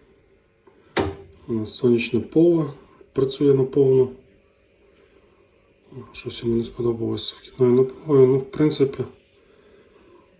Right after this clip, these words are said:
е, зараз у нас все працює від сонячного поля. А що з напругою?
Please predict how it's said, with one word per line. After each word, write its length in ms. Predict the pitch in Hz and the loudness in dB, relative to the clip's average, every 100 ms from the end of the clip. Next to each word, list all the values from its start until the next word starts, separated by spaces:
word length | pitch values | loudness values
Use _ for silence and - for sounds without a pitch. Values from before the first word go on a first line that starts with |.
| _ - | _ -18
е, 540 | 131 123 123 120 120 120 - 135 | -10 -6 -4 -2 -4 -6 -10 -4
зараз 500 | 120 131 120 117 123 | 4 4 4 -2 0
у 20 | |
нас 380 | 120 113 - - | 0 0 -4 -12
все 180 | - 127 | -4 -2
працює 580 | 120 117 - - 127 117 | 0 -2 -4 0 2 2
від 260 | 107 113 113 | 0 -4 -4
сонячного 580 | 127 120 110 120 110 | -2 -2 -2 -4 -4
поля. 400 | 120 - 110 101 98 - - _ _ _ _ - - - _ _ _ - | -4 0 0 0 -4 -14 -20 _ _ _ _ -20 -20 -20 _ _ _ -14
А 80 | 113 | -12
що 200 | - 117 | -6 -2
з 40 | |
напругою? 600 | 113 107 143 147 143 135 | -2 -2 -4 -2 0 0